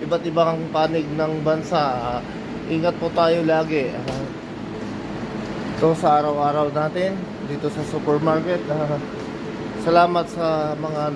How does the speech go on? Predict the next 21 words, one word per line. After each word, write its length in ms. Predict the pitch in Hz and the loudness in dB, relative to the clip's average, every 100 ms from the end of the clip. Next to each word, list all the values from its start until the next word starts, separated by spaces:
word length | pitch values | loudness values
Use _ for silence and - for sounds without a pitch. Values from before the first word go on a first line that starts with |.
| 143 | -2
nakikinig. 560 | 147 151 147 160 190 160 | -2 -4 -4 -2 -2 2
At 140 | 147 - - - - | 0 0 -4 -6 -4
ito, 320 | - 175 151 151 - - - - - - - - - | 2 4 4 0 -6 -6 -6 -6 -6 -6 -6 -6 -4
kung 120 | 143 | -2
makikita 560 | 147 156 147 160 160 170 | -2 -2 0 0 2 2
nyo, 240 | 165 156 151 - | 4 2 0 0
sa 160 | 139 139 | 2 2
araw-araw 480 | 139 143 139 143 | 4 4 4 2
na 480 | 147 139 135 131 131 131 - - 143 | 0 0 0 0 -2 -2 -4 -2 2
lagi 240 | 139 139 139 | 2 0 0
kong 240 | 143 139 | 0 0
pakisabak 560 | 139 143 143 - 135 135 - | -2 -4 -2 0 0 0 0
dito 240 | 151 - - | 0 0 -2
sa 160 | 143 135 131 - - - - - - - - 135 | -2 -2 -4 -6 -6 -6 -6 -6 -6 -6 -4 -4
ating 240 | 147 147 143 143 143 143 143 143 139 139 139 139 | -2 0 2 2 2 2 2 2 2 0 0 0
butcher, 480 | 147 165 - 180 170 123 - - - | 2 2 4 6 4 2 -8 -8 -8
ah, 200 | 113 110 110 - - - - - - - - - - | -6 -6 -8 -10 -10 -10 -10 -8 -8 -8 -6 -6 -4
ating 560 | 143 143 139 139 139 143 156 | -2 0 0 0 0 -2 0
supermarket 640 | 151 156 156 151 143 151 - | 2 2 4 2 0 -4 0
na 160 | 147 | 0
pinagtatrabahuhan. 1040 | - 147 135 147 147 147 147 147 170 165 | 0 -2 0 -2 2 2 4 2 2 0